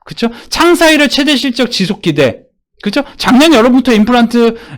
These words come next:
오스테 임플란트 디오 지수 성장 가능하다고 계속 이천이십 년 여름부터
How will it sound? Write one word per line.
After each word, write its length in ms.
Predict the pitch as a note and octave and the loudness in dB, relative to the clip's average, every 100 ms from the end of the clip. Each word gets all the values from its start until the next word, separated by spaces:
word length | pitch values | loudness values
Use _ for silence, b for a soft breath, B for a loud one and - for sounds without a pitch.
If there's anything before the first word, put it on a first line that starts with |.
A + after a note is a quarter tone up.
| F3+ - | -12 -2
오스테 320 | G3 A#3 C#4 | 0 0 2
임플란트 500 | C4 B3 A#3+ A#3 A#3 | 2 4 2 2 0
디오 280 | F#3 G3+ A3 | 0 0 0
지수 300 | - G3 - | 0 -4 -2
성장 320 | A#3 G#3+ G#3+ | -2 0 0
가능하다고 600 | D#3+ E3+ F3+ F3 F#3 G#3+ | 0 0 0 0 0 -2
계속 480 | - D4 D4 A3+ B B B B B - - - | 0 0 2 0 B B B B B -20 -20 -10
이천이십 600 | - - F#4+ C4+ C#4+ F#4 | -6 0 2 4 4 2
년 200 | F#4 E4+ | 2 2
여름부터 640 | F3 G#3+ C4+ A3 D3 G#2 | 4 4 2 0 -4 -8